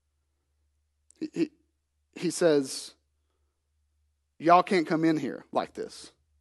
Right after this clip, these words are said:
It's, it's like this really, like, next level black tie event or something, you know. Like, these current, these clothes won't do. You have, you have to have a change of clothes if you're going to get in on the new heavens and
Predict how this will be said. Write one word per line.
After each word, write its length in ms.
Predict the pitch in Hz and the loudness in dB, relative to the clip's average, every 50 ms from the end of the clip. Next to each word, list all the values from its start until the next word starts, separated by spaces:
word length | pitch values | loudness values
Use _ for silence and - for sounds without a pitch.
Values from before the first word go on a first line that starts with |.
| _ _ _ _ - | _ _ _ _ -2
It's, 180 | 139 143 - - | -2 -2 -2 -4
it's 160 | 143 - - | -4 2 4
like 200 | 170 170 165 - | 4 4 4 2
this 300 | 175 160 - - - - | 0 0 0 -2 -6 -2
really, 440 | 156 160 170 170 175 165 156 151 147 | 0 2 4 6 6 6 6 6 6
like, 200 | 147 143 135 - | 6 4 4 2
next 440 | 139 143 147 151 165 147 - - 160 | -2 0 0 0 0 0 -2 2 6
level 300 | 156 156 151 147 147 139 | 6 6 6 6 2 2
black 320 | 123 139 143 143 151 - | 4 4 4 4 4 0
tie 260 | - - 160 151 139 | 2 4 6 6 6
event 280 | 135 123 135 139 135 - | 4 2 0 -4 -4 -6
or 60 | 123 | -8
something, 360 | 120 - 127 117 - 117 - | -10 -10 -10 -10 -8 -8 -8
you 80 | 170 - | -8 -8
know. 240 | 113 110 98 - - _ _ _ _ _ _ _ _ - | -8 -10 -12 -12 -16 _ _ _ _ _ _ _ _ -6
Like, 200 | 117 - - _ - | -6 -6 -6 _ -18
these 320 | 127 131 113 151 170 - | -16 -4 -4 -2 -2 -2
current, 280 | - - - 175 170 - | -6 -4 -4 -2 0 0
these 160 | 156 165 165 | 0 0 0
clothes 340 | - - 185 165 151 131 143 | 2 4 4 4 4 2 0
won't 340 | 147 151 151 - - 143 139 | -2 -2 -2 -2 -6 -6 -2
do. 100 | 147 151 | 0 0
You 240 | 139 123 117 127 | 0 0 -2 -2
have, 180 | 135 147 151 151 - | 0 0 0 0 0
you 100 | 143 147 | 0 0
have 100 | 156 151 | 0 0
to 40 | - | -2
have 80 | 160 131 | -4 -4
a 40 | |
change 280 | 117 - 165 156 147 139 | -4 -4 -4 -4 -4 -4
of 100 | 120 - | -8 -6
clothes 320 | - 160 147 143 127 117 | -4 -2 0 0 -2 -4
if 80 | 127 - | -6 -10
you're 80 | 135 123 | -8 -6
going 180 | 135 139 127 | -4 -4 -4
to 60 | 120 | -6
get 260 | 120 - 139 139 131 - | -6 -2 -2 -2 -2 -2
in 280 | - 143 143 135 127 120 | -4 -4 -4 -4 -4 -6
on 240 | - 123 127 123 120 | -4 -4 -4 -4 -4
the 60 | 117 | -4
new 180 | 117 120 127 123 | -4 -4 -6 -4
heavens 420 | 123 135 127 123 123 120 117 - - | -4 -4 -4 -4 -4 -8 -8 -10 -10
and 240 | 127 123 120 123 | -10 -10 -10 -10